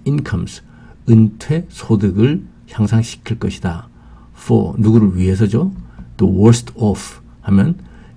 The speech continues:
제일 못 사는 사람들이 되겠습니다. worst off가 제일 못 사는 이라고 했잖아요. 앞에 정관사 the를 붙이면 the worst off 하면 제일 못 사는 사람들이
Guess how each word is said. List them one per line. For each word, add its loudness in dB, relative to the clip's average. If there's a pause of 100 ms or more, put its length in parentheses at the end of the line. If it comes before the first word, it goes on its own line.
제일 2
못 -4
사는 4
사람들이 -4 (340)
되겠습니다. -4 (420)
worst 0
off가 -4
제일 0
못 -2
사는 4
이라고 -2
했잖아요. -4 (320)
앞에 -4
정관사 0
the를 4
붙이면 -2 (320)
the 2
worst 2
off -2
하면 -2 (320)
제일 2
못 2
사는 2
사람들이 2